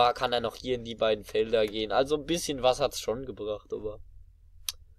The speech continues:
ich weiß nicht, ob ich das gemacht hätte. Ich hab ewig keine Mauerbrecher mehr benutzt.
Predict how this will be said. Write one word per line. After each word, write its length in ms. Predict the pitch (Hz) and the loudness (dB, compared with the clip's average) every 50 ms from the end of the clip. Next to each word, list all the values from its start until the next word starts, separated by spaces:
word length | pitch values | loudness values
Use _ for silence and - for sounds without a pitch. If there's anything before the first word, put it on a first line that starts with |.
| - - - - - - - | -20 -20 -18 -18 -18 -14 -12
ich 100 | - - | -6 0
weiß 220 | - 123 120 117 | 2 4 4 4
nicht, 160 | 120 117 117 120 | 2 0 -6 -6
ob 80 | 104 | -6
ich 80 | 113 - | -4 -4
das 220 | - 113 - - | -4 -6 -6 -6
gemacht 260 | - 107 104 104 - | -8 -8 -8 -6 -4
hätte. 120 | - 110 104 | -4 -2 -2
Ich 120 | - - | -2 -2
hab 80 | 123 - | -2 -2
ewig 320 | - - 110 110 113 - | -4 -6 -6 -6 -4 -4
keine 220 | - - 107 104 101 | -2 -2 -2 -2 -4
Mauerbrecher 600 | 98 98 101 101 101 95 - 104 101 - 107 101 | -2 -2 0 0 0 -2 -2 -2 -2 -2 -2 -2
mehr 120 | 101 101 | -2 -4
benutzt. 500 | 95 104 98 101 101 - - - - - | -4 -6 -6 -6 -6 -6 -6 -6 -6 -8